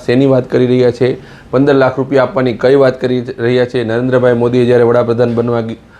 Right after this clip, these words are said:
માટેની, અ, ચૂંટણી વખતે પંદર લાખ રૂપિયાની વાત કરી હતી, એ વાત છે કે બીજી વાત છે, એ જાણવાના પ્રયાસો આજના આ વીડિયોની અંદર કર્યું,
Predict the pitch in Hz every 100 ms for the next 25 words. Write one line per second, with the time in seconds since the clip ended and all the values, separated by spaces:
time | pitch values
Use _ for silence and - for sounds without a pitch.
0 | - - 113 127 123 117 - - 107 107
1 | 107 107 104 127 156 170 143 139 139 127
2 | 120 123 127 123 120 117 127 120 117 117
3 | - 120 117 107 123 139 143 135 - 143
4 | 151 - - - 147 139 160 202 214 156
5 | 131 131 113 117 - _ - 165 180 139
6 | 135 131 117 120 117 117 117 107 110 107
7 | 110 113 - - - 127 120 110 110 101
8 | 92 92 - 87 80